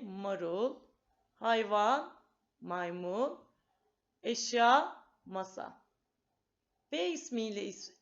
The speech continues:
ilgili insan ismi Burak. Şehir ismi Bursa.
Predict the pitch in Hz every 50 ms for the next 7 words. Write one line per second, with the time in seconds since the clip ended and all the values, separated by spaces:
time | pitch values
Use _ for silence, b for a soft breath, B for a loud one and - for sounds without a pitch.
0 | - - 208 196 196 175 185 208 214 254 285 320 320 - - _ - - 247 262
1 | 262 - 285 254 208 180 - 196 190 185 170 160 208 233 220 208 202 202 233 285
2 | 269 - - - _ _ _ _ _ _ _ _ _ _ _ _ - - - 254
3 | 233 240 285 254 247 - - - 196 196 202 226 262 294 - - - 147 170 196
4 | 208 247 254 - - - 285 277 277 285 285 294 294 -